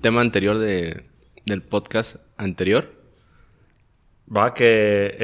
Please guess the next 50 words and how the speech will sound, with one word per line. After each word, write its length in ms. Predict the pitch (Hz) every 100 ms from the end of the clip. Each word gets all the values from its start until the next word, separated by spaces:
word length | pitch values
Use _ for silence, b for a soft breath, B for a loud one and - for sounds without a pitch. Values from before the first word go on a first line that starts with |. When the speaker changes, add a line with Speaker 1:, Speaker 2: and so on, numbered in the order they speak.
| 107 104
Speaker 2:
el 440 | 101 107 104 - -
tema 200 | 135 170
anterior 680 | 175 127 135 156 - - -
fue 320 | - 127 127
de 600 | 135 135 113 104 98 - -
redes 180 | 131
sociales, 500 | 123 107 127 131 135
datos 380 | 117 117 127 123
y 60 | 110
privacidad. 640 | - 101 101 110 117 120 -
Speaker 1:
Ajá. 280 | 117 104 101 143 - _
Speaker 2:
Hoy 120 | - 113
vamos 300 | 120 123 120
a 40 |
hablar 260 | 107 107 113
un 100 | 110
poquito 440 | 117 - 113 117
más 180 | 110 110
sobre 480 | - 107 107 101 95
las 140 | 95
redes 140 | 98 104
sociales 260 | 110 110
y 60 | 110
la 80 | 98
salud 200 | 104 107
mental, 400 | 113 110 170 180
pero 220 | 170 127
creo 160 | - 139
que 100 | 151
podría 280 | 135 117 117
ser 240 | 147 143
como 220 | 139 123
una 120 | 120
buena 260 | 131 123 123
idea 340 | 123 120 123
resumir 480 | 117 110 - 104 110
un 100 | 117
poco 260 | 107 120 127
lo 100 | 113
que 100 | 101
se 120 | 101
habló 160 | 95 98
en 80 | 101
el 140 | 98
tema 200 | 98 95
anterior, 380 | 95 98 110 123
en 160 | 110 98
el 80 |
episodio 320 | 90 - - 98
anterior. 320 | 95 95